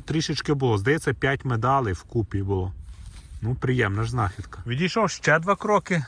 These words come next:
знову сигнал. І мені здається, монетка. І таке враження, що знову один грош. Так,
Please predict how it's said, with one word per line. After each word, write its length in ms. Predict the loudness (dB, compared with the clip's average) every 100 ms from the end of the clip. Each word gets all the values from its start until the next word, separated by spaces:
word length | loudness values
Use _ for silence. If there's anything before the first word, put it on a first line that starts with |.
| -2
знову 480 | 0 4 6 6 2
сигнал. 680 | 0 -2 0 2 4 4 2 -6 -16 -16 -8
І 40 | -2
мені 220 | 2 2
здається, 600 | 2 2 2 2 0 0 -2
монетка. 720 | 2 4 6 4 2 -2 -4 -4 -8 -20 -20 -20 -20 -20 -20 -20 -20 -20 -20 -20 -12
І 280 | -2 0 -2 -4
таке 260 | -8 0 2
враження, 440 | 2 2 2 0
що 260 | 0 0 0
знову 320 | 2 2 2
один 320 | 2 2 2
грош. 440 | 2 2 2 -2 -16 -20 -20 _ -20 -20 -20 -20 -20 -20 -20 -20 -20 -20 -20 -20 -20 -20 -20 -20 -6
Так, 400 | 0 0 -2 -12